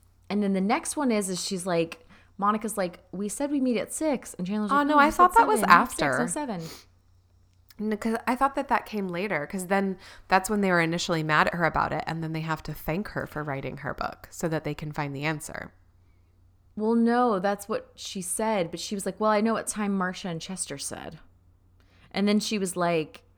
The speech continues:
Speaker 1: then she makes them beg, and that's when she gets mad and starts writing about Phyllis. <laughs>
Speaker 2: Ah, okay.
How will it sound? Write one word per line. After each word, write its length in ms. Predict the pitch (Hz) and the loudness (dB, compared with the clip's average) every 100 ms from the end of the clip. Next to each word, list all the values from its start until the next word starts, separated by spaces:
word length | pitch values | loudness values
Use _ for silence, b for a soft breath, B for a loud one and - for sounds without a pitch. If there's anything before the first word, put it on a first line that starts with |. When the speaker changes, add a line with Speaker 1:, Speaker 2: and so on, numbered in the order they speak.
| _ _ _ _ _ | _ _ _ _ _
Speaker 1:
then 140 | 214 220 | 2 2
she 180 | 220 | 2
makes 240 | 208 170 - | 0 0 -4
them 200 | 156 147 | -8 -4
beg, 400 | 127 92 82 - | -4 -2 -4 -8
and 160 | 165 165 | -6 -2
that's 360 | 170 185 - 170 | 0 -2 -4 -6
when 460 | 151 139 135 143 - _ _ _ _ _ _ _ _ _ _ _ _ _ | -6 -6 -8 -12 -16 _ _ _ _ _ _ _ _ _ _ _ _ _
she 220 | - - | -12 -8
gets 220 | 123 - | -8 -8
mad 300 | - 107 95 - | -6 -4 -6 -8
and 100 | 156 | -10
starts 220 | 139 - | -10 -8
writing 200 | 120 113 | -8 -8
about 160 | - - | -10 -10
Phyllis. 560 | - - 156 - - - | -10 -10 -6 -6 -6 -10
<laughs> 60 | - - _ - - | -20 -20 _ -12 -2
Speaker 2:
Ah, 580 | 151 156 156 151 - 127 | 2 4 4 2 2 -2
okay. 300 | - 104 | -2 -4